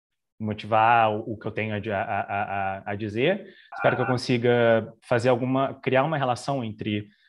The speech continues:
que é o meu objetivo, né, entre os mapas que a gente viu e como estudar sistemas dinâmicos definidos por fluxo, e uma ferramenta pra, pra que isso aconteça.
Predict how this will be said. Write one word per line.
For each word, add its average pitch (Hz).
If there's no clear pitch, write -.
que 107
é 104
o 117
meu 110
objetivo, 104
né, 101
entre 98
os 98
mapas 117
que 120
a 104
gente 107
viu 131
e 110
como 117
estudar 113
sistemas 113
dinâmicos 107
definidos 104
por 107
fluxo, 160
e -
uma 110
ferramenta 123
pra, 104
pra 113
que 110
isso 104
aconteça. 135